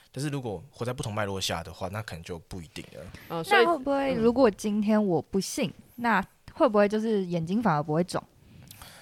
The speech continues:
Speaker 1: 这个问题就很有趣，回到就是我们会有个叫集体无意识的东西，就是你不信，那是你理性上的不信。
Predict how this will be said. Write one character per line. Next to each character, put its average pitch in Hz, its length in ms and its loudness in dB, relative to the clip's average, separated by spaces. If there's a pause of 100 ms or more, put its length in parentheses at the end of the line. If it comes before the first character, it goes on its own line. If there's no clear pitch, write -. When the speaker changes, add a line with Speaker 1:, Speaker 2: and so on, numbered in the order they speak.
(800)
Speaker 1:
这 220 140 -4
个 175 100 -2
问 180 140 4
题 113 120 -4
就 117 200 2
很 110 100 -4
有 87 140 -4
趣， 110 120 -6
回 110 160 -2
到 110 220 2
就 110 140 -10
是 107 240 -4 (560)
我 113 100 -10
们 120 140 -2
会 160 100 4
有 143 80 6
个 113 80 -2
叫 123 200 0
集 117 160 -2
体 104 120 -10
无 85 120 -10
意 95 80 -10
识 95 160 -2
的 87 60 -6
东 85 220 -12
西， 71 280 -10 (380)
就 101 100 -10
是 101 220 -6 (160)
你 110 80 -10
不 110 140 -6
信， 110 320 2
那 123 60 -2
是 123 120 -2
你 90 280 -8 (140)
理 110 260 -10
性 139 260 0
上 113 140 -4
的 92 60 -6
不 - 140 -18
信。 - 240 -6